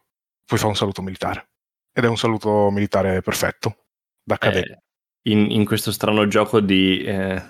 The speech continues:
Speaker 2: d-, di ruoli mai del tutto corrisposti, Erminia fa fatica a rispondere nel modo corretto e si blocca un istante nel rispondere al, eh, saluto militare.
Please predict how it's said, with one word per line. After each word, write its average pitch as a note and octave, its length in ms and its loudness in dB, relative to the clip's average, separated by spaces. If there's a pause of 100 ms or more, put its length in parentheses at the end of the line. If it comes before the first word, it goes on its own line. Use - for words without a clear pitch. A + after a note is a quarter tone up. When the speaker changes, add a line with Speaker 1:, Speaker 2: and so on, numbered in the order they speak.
(340)
Speaker 2:
d-, G2 340 -12
di G#2 220 2
ruoli G#2 640 4
mai G#2 560 0
del G2+ 220 0
tutto F#2+ 680 0 (400)
corrisposti, F#2+ 1800 0
Erminia G#2 420 0
fa - 220 -6
fatica G2 1000 -4 (360)
a G2 140 0
rispondere G2 580 0
nel G2 160 4
modo G2+ 300 2
corretto F#2+ 840 -2 (380)
e G#2+ 120 -2
si - 220 2
blocca A2+ 380 2
un A2 100 2
istante G2 460 0
nel F#2+ 140 2
rispondere F#2 640 0
al, E2+ 220 0
eh, E2+ 720 -2
saluto G2+ 420 0
militare. F#2 580 2